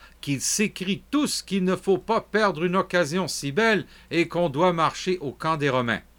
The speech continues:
Plusieurs motifs excitaient les Gaulois. L'hésitation de Sabinus pendant les jours précédents, le rapport du transfuge, le manque de vivres, chose à laquelle on avait pourvu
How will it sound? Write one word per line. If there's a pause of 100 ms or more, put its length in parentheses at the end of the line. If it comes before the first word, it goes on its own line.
(960)
Plusieurs
motifs
excitaient
les
Gaulois. (920)
L'hésitation
de
Sabinus
pendant
les
jours
précédents, (400)
le
rapport
du
transfuge, (420)
le
manque
de
vivres, (320)
chose
à
laquelle
on
avait
pourvu